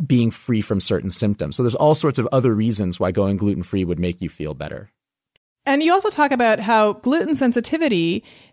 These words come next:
Speaker 2: might not be the reason why some people feel better when they eliminate gluten from their diet. And in fact, it could be that because foods that contain gluten also contain often another special carbohydrate,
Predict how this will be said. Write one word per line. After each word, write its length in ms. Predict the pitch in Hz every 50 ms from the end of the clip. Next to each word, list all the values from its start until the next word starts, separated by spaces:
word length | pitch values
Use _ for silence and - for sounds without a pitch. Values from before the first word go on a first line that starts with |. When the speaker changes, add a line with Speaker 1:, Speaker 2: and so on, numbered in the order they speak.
| _ _ -
Speaker 2:
might 380 | - 208 214 233 262 - - 233
not 340 | 233 233 220 226 - 220 -
be 180 | 233 214 208
the 100 | 196 190
reason 480 | 185 202 254 285 294 247 233 208 190 185
why 200 | 180 175 175 180
some 220 | - - 220 208
people 200 | 196 202 - 185
feel 200 | - - 180 170
better 480 | 160 - 190 208 220 196 170 160 160 160
when 160 | 170 175 170
they 160 | 175 175 -
eliminate 400 | - 180 180 180 180 175 170 -
gluten 240 | - 180 185 - 170
from 160 | - 185 170
their 140 | 165 156 156
diet. 440 | 151 185 185 175 160 156 - - - -
And 80 | 185 185
in 100 | 180 185
fact, 260 | - 214 208 - -
it 120 | 220 214 -
could 300 | - - 339 370 - -
be 240 | 247 220 214 214 202
that 320 | 202 196 185 180 - - - - - - - _ _ _ _ _ _ _ -
because 600 | 226 214 - - - 285 277 285 294 262 - - _ _
foods 320 | _ - 262 262 262 226
that 120 | 233 220 -
contain 420 | 220 202 196 - 214 208 196 185
gluten 380 | 175 196 220 247 208 190 180 - _ -
also 600 | 208 220 247 269 311 - - 269 226 208 196 196
contain 760 | - - 202 190 - - 214 202 190 190 185 185 185 185 185 _ _ _ _ -
often 520 | - 185 175 175 - 190 175 170 170 175 -
another 440 | - 190 196 208 226 262 277 277 262
special 360 | - - 226 208 - 214 190
carbohydrate, 880 | - - 175 170 170 156 170 160 165 160 - 165 160 160 160 151 -